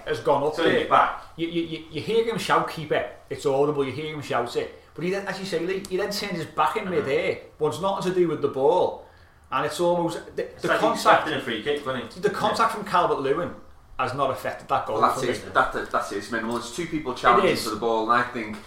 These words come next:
Speaker 3: the body language of the United players tells
Speaker 1: They
Speaker 3: you,
Speaker 1: weren't
Speaker 3: tells
Speaker 1: screaming. They
Speaker 3: you
Speaker 1: weren't screaming for
Speaker 3: everything.
Speaker 1: it, you know. But if,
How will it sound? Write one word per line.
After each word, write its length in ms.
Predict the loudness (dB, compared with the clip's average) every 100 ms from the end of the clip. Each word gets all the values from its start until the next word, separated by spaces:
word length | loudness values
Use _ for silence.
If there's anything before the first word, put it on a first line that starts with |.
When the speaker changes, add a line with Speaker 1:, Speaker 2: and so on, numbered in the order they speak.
| -20 -20 -14
Speaker 3:
the 60 | -4
body 260 | 2 2 4
language 360 | 2 2 -4
of 60 | -6
the 60 | -8
United 420 | -6 -6 -8 -8
players 280 | -6 -4 -6
tells 140 | -4 0
Speaker 1:
They 100 | 4
Speaker 3:
you, 60 |
Speaker 1:
weren't 160 | 6 4
Speaker 3:
tells 320 | 2 2 2
Speaker 1:
screaming. 80 | 2
They 100 | 2
Speaker 3:
you 60 | 2
Speaker 1:
weren't 160 | 0
screaming 340 | -2 -4 -4 -4
for 120 | -2
Speaker 3:
everything. 200 | -2 -4
Speaker 1:
it, 40 | -4
you 60 |
know. 220 | 0 0 -2 -6
But 120 | 0
if, 120 | 0